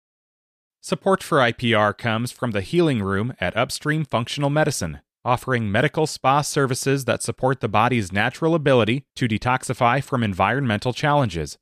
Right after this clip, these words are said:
Learn more about the Healing Room at upstream F M dot com.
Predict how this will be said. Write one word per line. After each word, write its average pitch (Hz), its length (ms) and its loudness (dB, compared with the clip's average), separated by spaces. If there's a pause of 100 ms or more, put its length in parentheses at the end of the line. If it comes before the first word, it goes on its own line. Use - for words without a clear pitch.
(240)
Learn 156 200 0
more 147 240 4
about 131 240 2
the 117 80 -4
Healing 143 380 0
Room 101 300 -2 (320)
at 82 180 -4
upstream 156 560 -2
F 143 180 0
M 107 200 0
dot 107 200 0
com. 80 360 -6